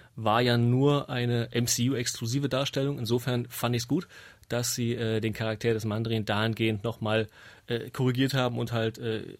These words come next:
die Motivation dargestellt haben und, äh, ja, dem Charakter Fülle gegeben haben. Wobei natürlich Ben Kingsley, äh, in Iron Man drei auch eine gute Performance gemacht hat. Allerdings ist es halt sehr weit ab vom, vom,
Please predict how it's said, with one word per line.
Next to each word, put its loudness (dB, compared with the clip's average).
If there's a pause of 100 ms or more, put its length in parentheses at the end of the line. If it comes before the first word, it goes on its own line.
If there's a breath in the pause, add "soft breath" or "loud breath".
(140)
die -4
Motivation 2
dargestellt -2
haben -2 (320 loud breath)
und, -2
äh, -6
ja, -2
dem -8
Charakter -4 (320 loud breath)
Fülle 0
gegeben 2
haben. -2
Wobei 2
natürlich -2
Ben 0
Kingsley, 0
äh, -2
in -8
Iron -4
Man -2
drei 0
auch -2
eine -2
gute -2
Performance -2
gemacht -4
hat. -6 (480 loud breath)
Allerdings 0
ist -8
es -6
halt -4
sehr -4
weit -2
ab -6
vom, -4
vom, -8